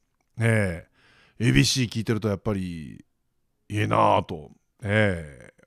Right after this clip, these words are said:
ー、思いますよね。うん。まあ、別にここで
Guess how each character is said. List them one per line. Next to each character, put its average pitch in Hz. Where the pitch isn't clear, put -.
ー、 -
思 98
い 98
ま 98
す -
よ 76
ね。 82
う 92
ん。 90
ま 92
あ、 -
別 95
に -
こ 107
こ 113
で 101